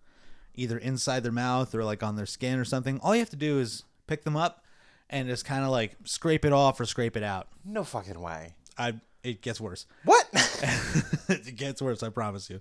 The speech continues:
Speaker 1: And, uh, you know, A is like, "Uh, okay." He's like, "Do you, do you just go in there and they just let you do that?"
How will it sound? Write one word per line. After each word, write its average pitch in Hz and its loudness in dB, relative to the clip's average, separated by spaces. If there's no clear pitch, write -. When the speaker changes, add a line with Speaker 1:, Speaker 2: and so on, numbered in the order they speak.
Speaker 1:
And, 151 4
uh, 127 2
you 165 0
know, 123 -2
A 190 8
is 147 8
like, 127 2
"Uh, 113 2
okay." 123 -2
He's 120 -4
like, 113 -6
"Do 135 -4
you, 135 -2
do 131 -2
you 143 0
just 147 0
go 143 6
in 147 4
there 160 4
and 151 6
they 135 4
just 110 0
let 123 0
you 120 0
do 113 -2
that?" 165 4